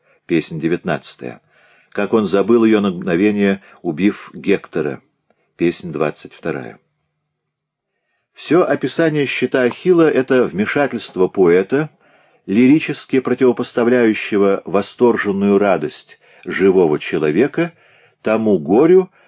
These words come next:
от которого Ахилл молит о смерти и ненависти, желая для себя смерти после убийства Гектора. Описание щита — это лучший пример из Гомера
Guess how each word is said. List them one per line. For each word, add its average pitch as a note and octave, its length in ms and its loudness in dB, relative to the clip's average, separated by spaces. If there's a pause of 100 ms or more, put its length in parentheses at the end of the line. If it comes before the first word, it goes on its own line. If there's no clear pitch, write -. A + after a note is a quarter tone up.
(120)
от F2 180 -4
которого D#3+ 560 2
Ахилл C#3+ 600 0
молит B2+ 500 0
о A#2 80 0
смерти B2 600 -4
и A2 220 -2
ненависти, G#2+ 800 -4 (340)
желая G#2 480 2
для F#2 240 -2
себя E2+ 400 -2
смерти C#3+ 560 -4
после A#2+ 440 -4
убийства E2 600 -6
Гектора. - 480 -8 (1080)
Описание G#2 580 -4
щита — G2+ 500 -4 (240)
это F#2 220 -2
лучший C#3+ 400 2
пример A#2+ 360 0
из E2 200 -6
Гомера G2+ 540 0